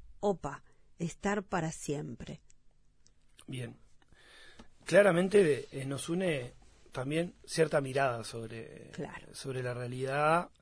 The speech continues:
Speaker 1: Ujú.
Speaker 2: y sobre el teatro, eh, y sobre el arte, digamos, ¿no? Em,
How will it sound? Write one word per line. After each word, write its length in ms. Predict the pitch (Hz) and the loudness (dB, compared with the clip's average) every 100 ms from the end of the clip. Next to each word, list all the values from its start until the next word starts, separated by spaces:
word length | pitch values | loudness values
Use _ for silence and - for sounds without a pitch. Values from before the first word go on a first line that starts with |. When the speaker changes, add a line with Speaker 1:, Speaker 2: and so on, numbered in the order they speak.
| - | -6
Speaker 1:
Ujú. 360 | 220 202 220 269 | -2 -2 -4 -8
Speaker 2:
y 440 | 139 127 123 120 117 | -8 -6 -6 -8 -6
sobre 280 | 131 123 | -4 -4
el 100 | 120 | -4
teatro, 340 | 113 131 123 - - - - - | -4 -6 -6 -16 -20 -14 -12 -8
eh, 220 | 131 120 113 | -6 -6 -6
y 20 | |
sobre 200 | 123 117 | -6 -4
el 60 | 127 | -2
arte, 280 | 123 - 104 | -2 -6 -14
digamos, 280 | 110 104 98 | -14 -16 -16
¿no? 100 | 143 - _ - - - - - - - - - - - - - - | -20 -20 _ -20 -20 -20 -20 -20 -20 -20 -20 -20 -20 -20 -20 -20 0
Em, 800 | 165 160 156 147 147 135 131 | 4 6 6 4 4 2 -2